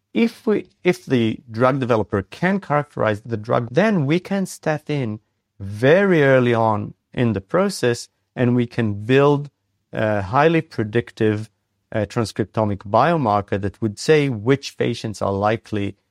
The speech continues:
to benefit from the drug and which are not. So that's one use, building precise biomarkers, and that helps in designing clinical trials, in expanding patient target populations, finding the best indications,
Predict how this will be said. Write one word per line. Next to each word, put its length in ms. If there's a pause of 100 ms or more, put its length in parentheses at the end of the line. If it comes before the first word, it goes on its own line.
(280)
to 380
benefit 560
from 260
the 60
drug 380
and 320
which 480
are 140
not. 280
So 160
that's 320 (360)
one 380
use, 420 (440)
building 420
precise 540
biomarkers, 800
and 160
that 240 (100)
helps 420 (280)
in 220
designing 560
clinical 440
trials, 440
in 120
expanding 920 (400)
patient 640
target 380
populations, 880 (400)
finding 500
the 80
best 300
indications, 880